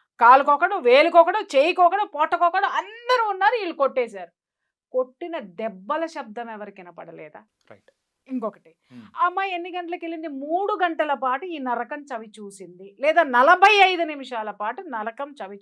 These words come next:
Speaker 1: చూసింది అన్నారు. ఈ శబ్దాలు, అలజడులు ఏమి రాలేదా? ఆ అమ్మాయి రూమ్లోకి వెళ్ళింది, ఆ, స్పృహ లేకుండా ప-, నిద్రపోతుందనే అనుకుందాం.
Speaker 2: Hmm.
Speaker 1: నిద్రలో ఎవరైనా ముఖము,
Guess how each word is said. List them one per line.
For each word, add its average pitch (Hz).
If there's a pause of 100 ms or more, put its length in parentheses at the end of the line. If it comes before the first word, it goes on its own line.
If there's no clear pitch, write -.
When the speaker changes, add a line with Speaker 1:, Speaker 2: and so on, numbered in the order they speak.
Speaker 1:
చూసింది 175
అన్నారు. 170 (400)
ఈ 349
శబ్దాలు, 320
అలజడులు 285
ఏమి 220
రాలేదా? 214 (260)
ఆ 285
అమ్మాయి 320
రూమ్లోకి 311
వెళ్ళింది, 269 (260)
ఆ, 233
స్పృహ 311
లేకుండా 311
ప-, 247 (200)
నిద్రపోతుందనే 302
అనుకుందాం. 359
Speaker 2:
Hmm. 247
Speaker 1:
నిద్రలో 370
ఎవరైనా 320
ముఖము, 330